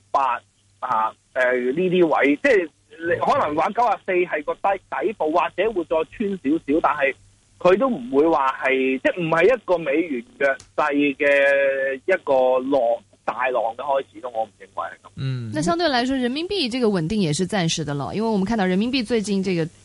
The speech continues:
Speaker 3: 對美元的一個價格是創下歷-，呃，今年最強的一個狀態。
Speaker 1: 呃，有個講法嘅，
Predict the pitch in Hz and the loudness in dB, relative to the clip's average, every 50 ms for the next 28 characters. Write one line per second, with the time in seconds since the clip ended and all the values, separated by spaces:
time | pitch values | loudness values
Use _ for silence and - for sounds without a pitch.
0 | - - - 233 208 196 190 175 160 151 143 165 220 233 196 185 180 185 208 165 | -14 -6 -2 0 2 2 2 2 2 0 0 0 0 0 0 0 0 2 0 0
1 | 165 160 170 147 160 185 185 - 214 196 170 165 185 170 170 175 190 180 170 - | 0 0 0 -2 0 0 -2 0 0 0 0 2 2 2 2 2 2 0 0 0
2 | - 190 185 175 180 294 302 269 214 180 175 208 180 156 - - - - - - | 0 0 0 2 2 0 2 4 2 2 4 2 0 -2 -2 -6 -6 -8 -8 -8
3 | - 101 135 147 156 165 101 - 80 - - - - - - - - - - - | -6 -4 -2 -2 0 0 0 0 -2 -4 -4 -10 -12 -16 -20 -20 -20 -20 -20 -20
4 | - - - - - - - - - - - - 196 202 202 202 190 180 190 202 | -20 -20 -20 -20 -20 -20 -20 -20 -20 -8 2 6 6 6 6 4 2 2 2 0
5 | 233 240 233 240 220 - - 131 101 110 143 190 220 - 175 143 135 - - 139 | 0 0 0 -2 -2 -2 -6 -6 -4 -4 -6 -6 -4 -2 -2 -2 -2 -4 -4 -6
6 | 120 113 107 101 | -4 -4 -4 -6